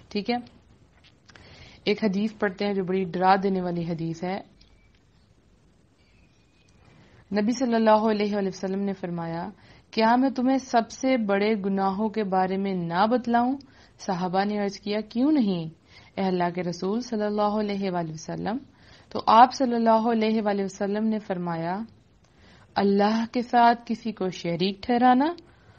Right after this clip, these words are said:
वालिदैन की नाफरमानी करना।"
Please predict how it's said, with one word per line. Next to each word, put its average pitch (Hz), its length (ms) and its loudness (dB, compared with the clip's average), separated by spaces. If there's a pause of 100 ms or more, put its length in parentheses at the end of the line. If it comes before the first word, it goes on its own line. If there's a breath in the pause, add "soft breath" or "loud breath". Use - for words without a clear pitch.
(200 loud breath)
वालिदैन 220 680 8
की 226 160 0
नाफरमानी 226 720 2
करना।" 302 380 2